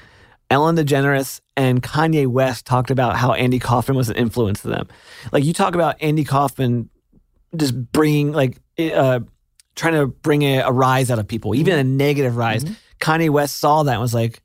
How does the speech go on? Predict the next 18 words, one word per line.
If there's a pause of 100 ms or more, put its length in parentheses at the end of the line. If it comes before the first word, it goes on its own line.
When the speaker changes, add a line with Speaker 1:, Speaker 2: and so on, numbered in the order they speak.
(160)
Speaker 1:
"You
can
do
that?"
Speaker 2:
Mm-hmm.
Speaker 1:
You
know,
and
that,
and
look,
look
at
the
way
Kanye
West
is.